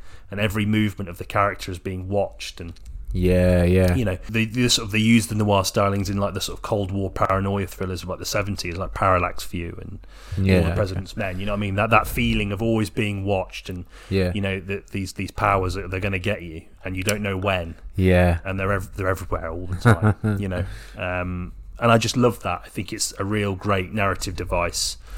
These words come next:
Speaker 1: um, for sort of speaking to this sort of the almost unknowable complexity of the world that we live in, in the modern world, or, the, or, you know, the America of then and the America of,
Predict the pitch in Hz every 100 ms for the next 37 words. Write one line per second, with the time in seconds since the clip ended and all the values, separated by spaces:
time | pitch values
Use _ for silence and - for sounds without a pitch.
0 | - - - 87 87 85 85 85 - -
1 | - 101 92 87 87 - - 104 92 90
2 | - - - - 107 - 101 95 - 101
3 | 92 90 90 - 98 90 85 - - -
4 | - - - - - - - - 95 90
5 | 90 104 98 - 107 98 104 98 92 92
6 | - 90 98 90 - - - 90 85 -
7 | 87 92 87 87 85 87 85 82 85 87
8 | 90 87 87 85 85 85 92 95 95 95
9 | 92 85 87 98 92 - 98 85 90 87
10 | 87 87 87 87 - 98 85 82 - -